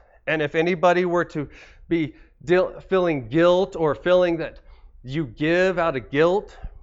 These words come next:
I would probably tell anybody who feels guilt about their giving or when they do give, feel guilt about that they're not giving enough, I would tell you, probably advise you to stop giving.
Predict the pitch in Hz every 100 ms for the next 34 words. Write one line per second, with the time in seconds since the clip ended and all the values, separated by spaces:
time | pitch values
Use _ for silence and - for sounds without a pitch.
0 | - - - - - _ _ _ _ _
1 | _ _ _ _ _ _ _ _ _ _
2 | _ _ - _ - 139 135 131 165 185
3 | 196 147 151 139 147 170 143 127 120 123
4 | 135 135 127 - - 113 - 147 156 127
5 | - _ _ _ - 120 131 127 117 104
6 | 135 135 147 151 - - - - _ _
7 | _ _ _ 139 139 127 120 117 - _
8 | _ 117 127 120 110 151 147 143 139 135
9 | 135 120 98 - - _ _ 110 135 147
10 | 147 139 139 139 139 120 120 123 104 131
11 | 127 123 127 131 - - 117 113 113 -
12 | 131 135 - 127 135 131 117 131 127 143
13 | - 110 - 117 113 127 117 113